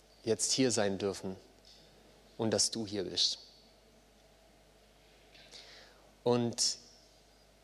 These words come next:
ich danke dir, dass du was vorbereitet hast. Und ich bitte dich, dass du jetzt unsere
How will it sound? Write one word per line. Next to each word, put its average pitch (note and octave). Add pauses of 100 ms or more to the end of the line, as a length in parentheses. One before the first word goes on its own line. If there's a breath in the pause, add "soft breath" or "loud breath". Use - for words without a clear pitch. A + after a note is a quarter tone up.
(140)
ich -
danke B2+
dir, A#2+
dass G#2+
du G#2
was G2
vorbereitet G2
hast. F#2+
Und G2
ich -
bitte B2+
dich, A2
dass -
du B2
jetzt A2+
unsere G2